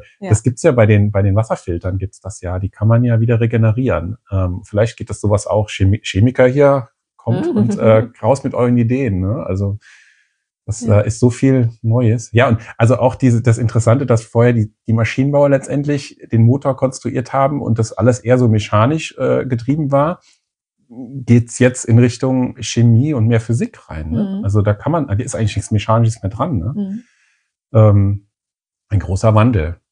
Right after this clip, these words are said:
Speaker 2: ja.
Speaker 1: Ja, ähm, mit das Herzstück vom
Speaker 2: Das
Speaker 1: Auto,
Speaker 2: ist das
Speaker 1: ne?
Speaker 2: Herzstück, ja.
Speaker 1: Ja. Ja, cool.
Speaker 2: Bisschen langweilig letztendlich, weil sich ja nichts mehr bewegt.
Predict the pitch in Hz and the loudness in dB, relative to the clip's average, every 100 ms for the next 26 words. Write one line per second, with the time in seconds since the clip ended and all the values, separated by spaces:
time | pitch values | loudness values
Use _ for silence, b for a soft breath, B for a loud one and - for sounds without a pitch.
0 | - 90 85 107 - _ _ _ _ _ | -12 -8 -6 -8 -12 _ _ _ _ _
1 | _ _ - 220 185 98 _ - 180 185 | _ _ -8 -4 -4 -6 _ -6 -2 -2
2 | 185 _ _ _ _ 202 185 180 214 214 | -6 _ _ _ _ -10 -8 -8 -10 -8
3 | 240 - 160 - 180 175 170 _ _ _ | -10 -8 -12 -12 -8 -8 -8 _ _ _
4 | _ 95 87 85 98 92 104 87 - 110 | _ -4 -4 -2 -4 0 -2 -2 -8 -16
5 | - - - - 180 - _ _ _ _ | -18 -20 -20 -12 -12 -12 _ _ _ _
6 | _ _ _ _ _ _ _ _ - 101 | _ _ _ _ _ _ _ _ 0 2
7 | 101 85 98 143 147 147 156 - 135 139 | 2 2 2 0 0 -2 -4 -6 -8 -6
8 | 147 180 - 98 101 113 131 139 - 135 | -8 -10 -6 -2 0 0 -2 -2 -4 -2
9 | 139 139 185 - _ | 0 0 -2 -6 _